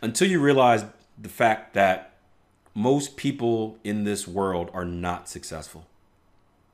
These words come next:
Or not successful to the level in which you plan on being successful. And when you can wrap your mind around that, that if I have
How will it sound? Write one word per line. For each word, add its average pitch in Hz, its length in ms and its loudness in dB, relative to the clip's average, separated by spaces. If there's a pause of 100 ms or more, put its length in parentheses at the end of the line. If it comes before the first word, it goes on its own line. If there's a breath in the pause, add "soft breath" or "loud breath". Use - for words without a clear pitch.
(720)
Or 127 560 4
not 113 360 -4
successful 104 640 -4
to 104 240 -6
the 95 120 -4
level 95 420 -2
in 92 160 -8
which 92 260 -6
you 92 100 -8
plan 87 300 -12
on 80 140 -12
being 80 200 -16
successful. 76 500 -20 (600 loud breath)
And 110 280 -2
when 110 120 -2
you 139 80 -2
can 139 180 2
wrap 120 300 2
your 123 80 0
mind 117 340 0
around 110 300 -2
that, 113 420 0 (640)
that 110 380 -2 (380 loud breath)
if - 140 -4
I 120 140 4
have 131 360 2